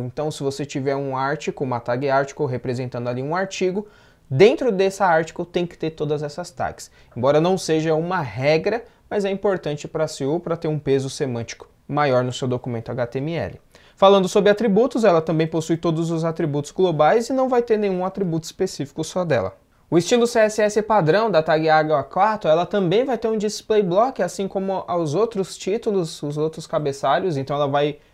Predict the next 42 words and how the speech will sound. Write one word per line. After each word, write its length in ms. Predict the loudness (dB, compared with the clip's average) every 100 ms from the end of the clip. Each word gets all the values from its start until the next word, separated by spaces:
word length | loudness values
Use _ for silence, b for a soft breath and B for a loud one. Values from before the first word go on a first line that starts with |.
| b 0
possuir, 480 | 0 2 2 4
vai 180 | 4 4
ocupar 720 | 4 4 2 4 4 4 0 _
toda 280 | 8 8 6
a 80 | 4
largura 460 | 4 2 0 0
da 140 | -2 -2
sua 200 | -4 -2
página 360 | -4 -4 -6
H 160 | -6 -6
T 100 | -4
M 160 | -2
L. 260 | -2 -4 -6 b b
Ela 220 | 4 4 6
tem 140 | 2
uma 180 | 0 -2
fonte 640 | -4 -2 0 0 0 -4
de 340 | 0 -2 -2 -2
um 300 | 2 2 2
M, 240 | 0 -2 -6 _ b b b
ela 240 | 4 4 4
vai 180 | 0 0
ter 160 | 0
margem 640 | 2 2 2 0 0 -2 -4
superior 720 | -6 -2 0 0 0 0 -2
e 120 | -6
inferior 520 | -6 -4 -2 -2 -2
de 160 | -2 -2
um 180 | -4
ponto 380 | -2 -2 0 -4
trinta 280 | -4 -6 -4
e 120 | -6
três 360 | -4 -6 -4 -4
M, 200 | -4 -4
então 200 | -6 -6
também 360 | -4 -2 -2
é 40 | -2
um 120 | -4
pouco 320 | -6 -4 -2
maior 560 | -2 0 2 6 6 4
as 180 | 0 -2
margens 580 | -2 0 -2 -6 -10